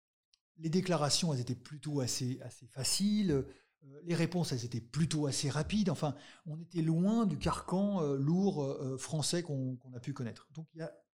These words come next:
un énorme progrès qui a, que moi, j'ai pu observer, en tout cas, dans le passé. Sur le plan de relance, bah, écoutez, euh, on parle de dix milliards, hein.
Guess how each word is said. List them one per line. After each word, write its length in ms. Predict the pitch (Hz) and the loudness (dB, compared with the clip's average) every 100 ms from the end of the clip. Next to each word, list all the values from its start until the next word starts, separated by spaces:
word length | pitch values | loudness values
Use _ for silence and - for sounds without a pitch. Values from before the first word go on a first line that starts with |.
| _ _ | _ _
un 100 | 143 | -14
énorme 280 | 165 214 190 | -2 2 2
progrès 520 | 175 143 147 170 165 | 2 2 2 0 -4
qui 140 | - | -6
a, 160 | 131 120 | -6 -4
que 120 | 127 | -2
moi, 200 | 123 180 | 0 2
j'ai 120 | 160 | 0
pu 140 | - 139 | -2 -4
observer, 420 | - 131 113 127 | -4 -4 -4 -6
en 60 | |
tout 120 | 117 - | -8 -8
cas, 140 | 120 | -8
dans 100 | 117 | -8
le 60 | 117 | -10
passé. 180 | 113 _ _ _ _ _ _ _ | -16 _ _ _ _ _ _ _
Sur 180 | - 220 | -4 0
le 100 | 190 | 2
plan 120 | 180 | 2
de 40 | |
relance, 380 | 147 165 208 - - _ _ _ _ _ _ _ _ _ _ _ _ | 2 2 0 -2 -12 _ _ _ _ _ _ _ _ _ _ _ _
bah, 260 | 151 135 _ _ | -20 -20 _ _
écoutez, 380 | _ _ 190 175 | _ _ 0 2
euh, 260 | 131 113 - | 2 -2 -8
on 40 | 127 | -14
parle 200 | 147 147 | -8 -6
de 60 | |
dix 120 | 113 113 | -2 0
milliards, 360 | 123 208 151 | 2 2 0
hein. 160 | 110 | -4